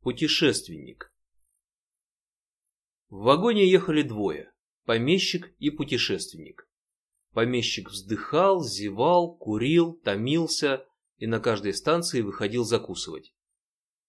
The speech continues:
Путешественник важничал. Через плечо у него висело пять ремешков. На одном болталась фляжка, на другом дорожная сумка, на третьем кожаный футляр для папирос,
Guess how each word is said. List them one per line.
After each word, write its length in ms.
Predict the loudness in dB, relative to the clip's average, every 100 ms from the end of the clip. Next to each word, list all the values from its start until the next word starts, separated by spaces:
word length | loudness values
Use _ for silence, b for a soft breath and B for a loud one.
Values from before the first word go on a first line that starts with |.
| _ _ _
Путешественник 760 | -10 -2 0 0 0 2 2 2
важничал. 680 | 0 0 -8 -14 -14 -14 _ _ _ _ _ _
Через 260 | -4 -4 0
плечо 360 | 0 2 4
у 60 | 4
него 240 | 6 6
висело 440 | 6 4 4 6 4
пять 300 | 4 2 4
ремешков. 680 | 2 2 -2 -6 -10 -10 _ _ _ _ _ _
На 180 | 2 2
одном 300 | 2 0 4
болталась 540 | 4 4 2 2 -2
фляжка, 680 | -4 0 0 -2 -4 -6 -8
на 140 | -8 -2
другом 360 | -2 2 2
дорожная 480 | 4 2 2 -2 -6
сумка, 760 | -6 -6 -4 -4 0 0 0 _ _ _
на 140 | -6 -4
третьем 420 | -2 0 -2 0
кожаный 400 | 0 0 0 -4
футляр 520 | -6 -8 -2 -2 0
для 140 | -2 -2
папирос, 680 | -2 2 4 4 0 -8